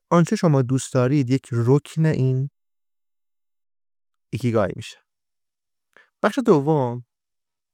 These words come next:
اینه که آنچه جهان به آن نیاز دارد. اون چیزی که حس می‌کنی دنیا الان بهش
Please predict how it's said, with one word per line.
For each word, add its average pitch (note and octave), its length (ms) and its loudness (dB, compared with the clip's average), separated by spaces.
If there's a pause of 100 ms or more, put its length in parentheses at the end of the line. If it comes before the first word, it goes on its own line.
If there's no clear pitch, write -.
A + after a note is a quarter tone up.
(140)
اینه G3+ 180 0
که B3+ 140 -4 (100)
آنچه F#3 380 2
جهان D#3 520 0
به C3 120 2
آن B2+ 200 0
نیاز A2 520 -6
دارد. - 340 -14 (160)
اون F#3 160 -2
چیزی G3+ 300 -4
که G3+ 460 0 (760)
حس - 280 -4
می‌کنی C3 400 0
دنیا A#2 440 0
الان A2 220 -2
بهش A2 160 -4